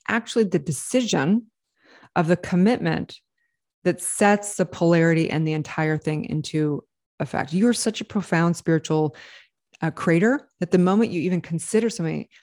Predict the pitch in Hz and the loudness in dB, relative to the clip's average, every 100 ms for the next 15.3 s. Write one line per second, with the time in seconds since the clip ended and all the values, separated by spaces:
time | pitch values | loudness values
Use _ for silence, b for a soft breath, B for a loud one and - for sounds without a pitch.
0 | - 190 202 185 175 170 165 165 - 151 | -2 0 4 2 2 2 2 0 0 -2
1 | 156 143 - - _ 170 202 240 - 127 | -4 -6 -12 -14 _ -2 2 2 0 -6
2 | - - - _ _ _ _ - - - | -4 -6 -8 _ _ _ _ -20 -14 -2
3 | 208 233 226 208 190 180 165 - - - | 0 0 2 4 4 2 -2 -4 -8 -10
4 | - _ _ - 175 202 - 175 170 165 | -20 _ _ 0 4 4 2 2 4 2
5 | - - 160 - 151 - 143 147 - - | -2 -8 -6 -2 -4 -2 -4 -4 -6 -8
6 | _ _ _ _ _ _ _ _ _ _ | _ _ _ _ _ _ _ _ _ _
7 | _ - 185 208 185 180 B B B B | _ -2 0 4 4 4 B B B B
8 | 254 240 - - - 196 170 190 220 240 | 0 0 -2 -8 2 4 4 4 4 4
9 | - 214 185 156 - 160 - 160 - 175 | 4 2 2 0 -2 -6 -4 -6 -2 0
10 | 170 - 165 - 175 165 131 b b b | 0 0 -4 -2 -2 -2 -4 b b b
11 | b _ _ _ _ _ _ 190 190 247 | b _ _ _ _ _ _ -2 2 4
12 | 285 262 196 233 - - - - - _ | 4 2 2 0 0 -4 -4 -14 -20 _
13 | - 233 269 240 240 262 160 156 151 - | 0 2 4 4 2 2 -2 0 -4 2
14 | 185 196 190 165 185 160 156 196 208 - | 2 4 2 0 2 2 2 2 0 -2
15 | 180 208 | -4 -2